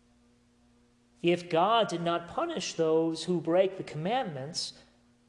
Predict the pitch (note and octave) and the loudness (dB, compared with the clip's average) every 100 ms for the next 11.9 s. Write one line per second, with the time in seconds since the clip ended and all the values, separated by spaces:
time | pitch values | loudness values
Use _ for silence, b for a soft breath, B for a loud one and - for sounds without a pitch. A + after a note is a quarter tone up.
0 | _ _ _ _ _ _ _ _ - D#3+ | _ _ _ _ _ _ _ _ -2 2
1 | G3 G#3+ F#3+ F#3+ G3 - - - F#3 F3+ | 4 4 4 2 -2 -6 -10 -4 -4 -4
2 | - - D3 D#3+ - - _ _ _ _ | -4 -2 -2 -4 -10 -20 _ _ _ _
3 | _ _ _ - C#3+ E3 F3 F#3+ A3 C4+ | _ _ _ -10 -4 -4 -4 -4 -4 -6
4 | - - - - _ _ _ _ _ _ | -10 -16 -18 -18 _ _ _ _ _ _
5 | _ _ _ _ _ _ _ _ _ _ | _ _ _ _ _ _ _ _ _ _
6 | _ _ _ _ _ _ b b - D3 | _ _ _ _ _ _ b b -2 2
7 | D#3+ G3+ G3 G3 F#3+ F3+ F3+ E3+ C#3 C#3 | 6 6 4 -2 -2 -4 -4 -4 0 0
8 | D3 E3 - G#3 A#3+ G3 C#3 C3+ D3+ D#3 | 0 -2 -2 0 2 2 0 -4 -4 -6
9 | B B _ F#3 F#3 - A3 C#4+ G#3 D#3 | B B _ -4 -2 0 0 0 -4 -2
10 | C#3+ C#3+ C#3+ C3+ C#3 D3+ D3 D3 D3+ D#3+ | -4 -4 -2 0 0 -2 -6 -4 -4 -4
11 | - C3 C#3 C#3+ - A2+ A#2 - | -4 -2 -2 -6 -6 -6 -6 -8